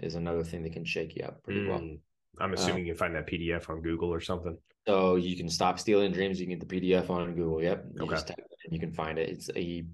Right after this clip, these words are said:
Speaker 1: he posted it for free under his, you know, Seth's blog kind of deal.
Speaker 2: Okay.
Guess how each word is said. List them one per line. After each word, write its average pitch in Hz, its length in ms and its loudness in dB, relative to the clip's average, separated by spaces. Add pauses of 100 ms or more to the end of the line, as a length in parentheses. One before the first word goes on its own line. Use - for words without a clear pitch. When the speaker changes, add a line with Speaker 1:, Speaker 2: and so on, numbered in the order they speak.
Speaker 1:
he 101 140 -4
posted 92 440 4
it 85 160 2
for 82 120 -4
free 82 320 0
under 80 240 0
his, 78 320 -4
you 82 100 -10
know, 78 140 -6
Seth's - 340 -4
blog 85 400 2
kind 90 220 -6
of 85 80 -6
deal. 90 160 -2
Speaker 2:
Okay. 82 120 -6